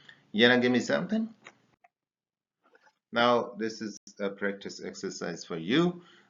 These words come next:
Uh, you will pran-, uh, practice on it. If you feel any difficulty or problems, you can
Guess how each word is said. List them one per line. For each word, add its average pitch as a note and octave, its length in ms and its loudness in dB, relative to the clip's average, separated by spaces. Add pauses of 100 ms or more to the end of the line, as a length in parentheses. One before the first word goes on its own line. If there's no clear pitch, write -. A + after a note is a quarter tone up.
(120)
Uh, G2 140 6
you G2+ 300 4
will G2+ 400 2 (100)
pran-, G2 400 -2
uh, F#2+ 100 -2
practice G#2 540 -4
on C3 180 -2
it. - 280 -6 (100)
If F#2 200 -4
you F#2+ 140 -2
feel F2+ 400 -2
any F2 180 -6
difficulty E2+ 600 -8
or D#2+ 80 -2
problems, A2 580 -2
you F2 120 -4
can E2+ 120 -18